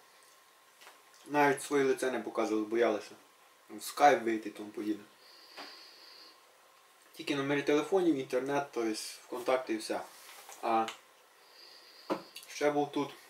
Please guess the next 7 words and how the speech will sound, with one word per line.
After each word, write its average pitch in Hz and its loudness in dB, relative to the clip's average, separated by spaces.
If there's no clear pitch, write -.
товариш 127 6
такий, 123 -8
який 123 -10
пригнав 123 0
моєму 120 -2
другу 120 0
мотоцикл. 101 -8